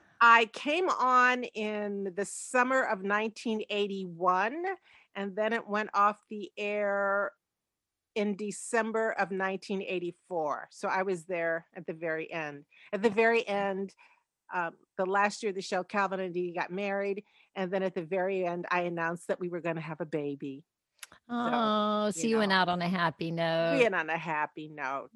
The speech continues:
Speaker 2: <laughs>
Speaker 1: Um,
Speaker 2: Yeah.
Speaker 1: yeah, very Hallmark Channel. <laughs> It was a Hallmark Channel ending.
Speaker 2: <laughs>
Speaker 1: But, um, yeah, so I, because the show was canceled,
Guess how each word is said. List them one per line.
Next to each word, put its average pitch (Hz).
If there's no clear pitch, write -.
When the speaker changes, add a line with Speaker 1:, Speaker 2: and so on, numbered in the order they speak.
Speaker 2:
<laughs> 240
Speaker 1:
Um, 233
Speaker 2:
Yeah. 180
Speaker 1:
yeah, 165
very 214
Hallmark 175
Channel. 165
<laughs> -
It 277
was 269
a 262
Hallmark 285
Channel 208
ending. 240
Speaker 2:
<laughs> 285
Speaker 1:
But, 233
um, 202
yeah, 294
so 240
I, 214
because 269
the 277
show 247
was 214
canceled, 196